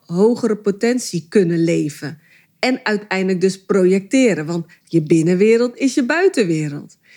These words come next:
Hè, dus is er een verschuiving in jou, dan komt er ook een verschuiving in je realiteit, in je leven. Wat ervoor zorgt dat jouw leven dus continu gaat verschuiven naar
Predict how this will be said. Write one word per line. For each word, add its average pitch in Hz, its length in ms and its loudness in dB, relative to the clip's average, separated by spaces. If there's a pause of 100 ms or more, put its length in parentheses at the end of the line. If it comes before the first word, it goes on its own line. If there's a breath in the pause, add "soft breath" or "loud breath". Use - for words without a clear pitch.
(180 loud breath)
Hè, 208 120 0
dus 247 240 0
is 262 220 2
er 240 100 2
een 233 120 0
verschuiving 220 800 0
in 185 300 4
jou, 214 640 0 (280 loud breath)
dan 269 320 -2
komt 277 280 -2
er 262 120 2
ook 269 140 0
een 240 60 -6
verschuiving 262 840 -2
in 233 180 0
je 220 120 2
realiteit, 214 840 0
in 339 260 4
je 311 160 2
leven. 294 760 2 (1200 soft breath)
Wat 277 260 -2
ervoor 277 260 2
zorgt 285 520 0
dat 247 160 0
jouw 233 160 2
leven 262 500 2
dus 226 320 0
continu 294 540 2
gaat 220 240 -4
verschuiven 262 1300 0 (680 soft breath)
naar 226 760 0